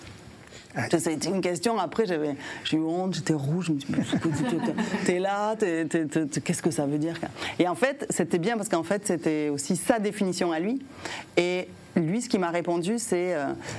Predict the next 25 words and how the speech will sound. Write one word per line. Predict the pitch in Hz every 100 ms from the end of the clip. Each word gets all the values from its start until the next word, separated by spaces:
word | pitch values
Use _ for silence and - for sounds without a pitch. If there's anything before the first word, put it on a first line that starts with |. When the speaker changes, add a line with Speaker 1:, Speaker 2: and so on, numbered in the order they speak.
| - - -
Speaker 2:
c'est | - 175
quand | 170 175 160 156 151 147 143
je | 147
vois | 196 214
quelqu'un | 202 - 185 180
faire | - 180
de | 165
la | 165
musique | 170 156 165
aujourd'hui | 165 156 147 165 202
et | 170
que | 143
je | 156
sais | -
que | 180
dans | 165 147
vingt | 143 151 151
ans, | 170
dans | 156
trente | - 147
ans, | 170
il | 170
en | 143
fera | - 147
toujours. | 151 139 131